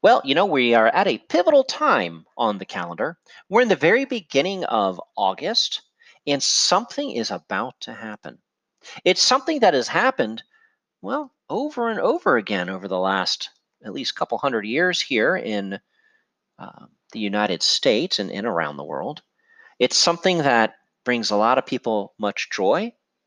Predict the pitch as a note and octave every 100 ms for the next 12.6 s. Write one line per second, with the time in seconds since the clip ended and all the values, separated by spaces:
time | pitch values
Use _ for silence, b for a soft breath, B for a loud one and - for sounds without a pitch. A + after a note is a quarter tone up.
0 | _ _ _ _ _ B B - B2 A#2+
1 | - - - _ A2+ C#3 F3+ _ _ _
2 | _ _ _ _ - B2+ A2 - F#3 F#3
3 | F#2 G2+ - - - _ - F#3 G#3+ -
4 | - G#3 - - - - - _ _ _
5 | _ _ _ _ _ _ B B B B
6 | - D3+ A#2+ - D3+ F#3 F#3+ F#3 F3+ E3
7 | E3 - F#3 F#3+ G3 G3 _ _ _ _
8 | B B B _ _ C3+ E3 G3+ B2 F#2+
9 | - - E3 - F#3+ E3 G#2+ A2 - F2+
10 | - - G2+ A#2+ B2+ - G2+ G2 G2+ -
11 | - _ _ _ _ - - - - -
12 | - D2 C2 B1+ -